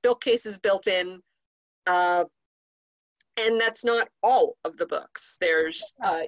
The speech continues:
in my office here behind me, out of, out of frame, there's in downstairs, there's in my son's room, there's on the, yeah, there's books all over this house.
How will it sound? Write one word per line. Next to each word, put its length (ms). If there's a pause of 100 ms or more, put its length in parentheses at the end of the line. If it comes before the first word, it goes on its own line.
(140)
in 120
my 280
office 400
here 200
behind 420
me, 180
out 160
of, 80 (240)
out 160
of 160
frame, 460
there's 320
in 260 (200)
downstairs, 1040 (240)
there's 160
in 160
my 140
son's 420
room, 260
there's 280
on 240
the, 160 (160)
yeah, 400
there's 160
books 240
all 80
over 200
this 160
house. 200